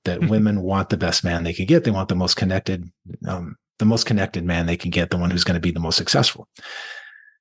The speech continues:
Speaker 1: That much is pretty much indisputable. But then the red pill kinda turns that into an entire framework that doesn't really hold water, that is, that ostensibly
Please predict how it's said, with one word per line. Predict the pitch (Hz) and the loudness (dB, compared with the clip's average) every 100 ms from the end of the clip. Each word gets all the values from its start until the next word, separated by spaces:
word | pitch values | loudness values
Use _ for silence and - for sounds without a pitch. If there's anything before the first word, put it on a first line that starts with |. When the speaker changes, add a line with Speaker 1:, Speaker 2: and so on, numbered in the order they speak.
| _ _ _ _ _ _ _ - | _ _ _ _ _ _ _ -4
Speaker 1:
That | 95 135 139 | 0 2 4
much | 127 - | 4 2
is | 101 | 0
pretty | 131 110 | 2 4
much | 101 - | 4 2
indisputable. | 104 95 - 104 98 95 | 0 0 2 2 2 0
But | 110 | 0
then | 131 | 4
the | 143 | 4
red | 131 120 | 4 2
pill | 113 101 | 0 0
kinda | 113 98 | 0 0
turns | - 117 110 | 2 2 4
that | 101 | 2
into | 101 104 - 95 90 87 - _ _ _ _ - | 2 2 2 2 2 -2 -6 _ _ _ _ -6
an | 104 | -2
entire | 95 - 131 113 | -2 0 2 2
framework | - - 117 110 92 82 - | 0 -2 2 2 2 -4 -4
that | 87 | 0
doesn't | 110 110 | 2 2
really | 101 95 | 2 0
hold | - 95 | 0 -2
water, | 87 92 95 90 87 - - | 0 2 2 2 0 -4 -8
that | 95 92 101 - | -4 2 2 2
is, | 104 92 - | 0 0 -2
that | 76 - 101 104 | -4 -6 -4 0
ostensibly | - 127 117 113 101 95 92 87 | 2 2 4 2 2 2 2 -2